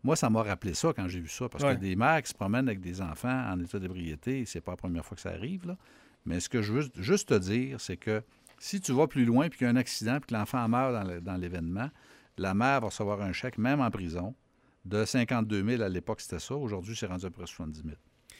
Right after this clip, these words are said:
Speaker 2: Mais là, elle, c'est clair que c'était, euh, conduite avec les facultés, euh, affaiblies, là. Elle va devoir faire, elle va devoir faire face à, à la justice. Mais on n'a pas un genre de, dans la, dans la loi, une disposition de mise en danger d'autrui ?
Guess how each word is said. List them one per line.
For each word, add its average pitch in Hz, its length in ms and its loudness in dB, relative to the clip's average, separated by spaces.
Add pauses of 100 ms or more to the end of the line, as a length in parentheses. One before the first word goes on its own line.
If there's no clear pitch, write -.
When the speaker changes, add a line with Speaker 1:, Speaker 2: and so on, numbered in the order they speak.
(200)
Speaker 2:
Mais 147 100 -2
là, 214 220 4
elle, 202 200 2
c'est 147 140 -4
clair 165 300 2
que 143 100 0
c'était, 143 540 0
euh, 123 200 4
conduite 131 380 0
avec 127 220 -2
les 123 80 0
facultés, 123 640 -2
euh, 107 180 0
affaiblies, 117 400 -2
là. 180 60 -2
Elle 147 80 -4
va 120 40 -2
devoir 120 300 0
faire, 123 240 -2
elle 110 80 -6
va 120 60 0
devoir 131 320 0
faire 123 240 -2
face - 360 -4
à, 107 300 -2 (240)
à 104 100 -2
la 110 140 0
justice. - 400 -4
Mais 127 260 -2
on 123 160 -2
n'a 156 140 2
pas 330 120 -2 (120)
un 143 240 2
genre 151 180 -2
de, 131 340 0
dans 123 160 -2
la, 123 160 0
dans 120 320 -4
la 127 120 2
loi, 143 280 0
une 139 100 -2
disposition 131 560 -4
de 123 260 0
mise 135 220 0
en 135 100 0
danger 123 440 -2
d'autrui ? 139 420 -4